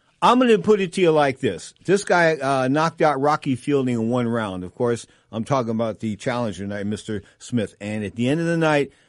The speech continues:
Rocky Fielding was handled easily by Canelo Alvarez.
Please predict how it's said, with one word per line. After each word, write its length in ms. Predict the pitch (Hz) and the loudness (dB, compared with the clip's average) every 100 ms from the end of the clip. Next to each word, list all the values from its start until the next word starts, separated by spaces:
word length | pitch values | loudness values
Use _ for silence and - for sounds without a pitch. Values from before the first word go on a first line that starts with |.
| - | -8
Rocky 320 | 113 143 - | -4 -4 -2
Fielding 400 | 123 143 131 123 | -4 0 0 0
was 160 | 113 104 | -2 -4
handled 460 | 135 135 127 110 - | -6 -6 -4 -6 -6
easily 480 | 151 165 113 107 110 | -4 -2 -2 -4 -4
by 160 | 104 101 | -4 -6
Canelo 480 | - 113 110 113 120 | -6 -6 -4 -4 -4
Alvarez. 380 | 113 92 90 | -4 -8 -12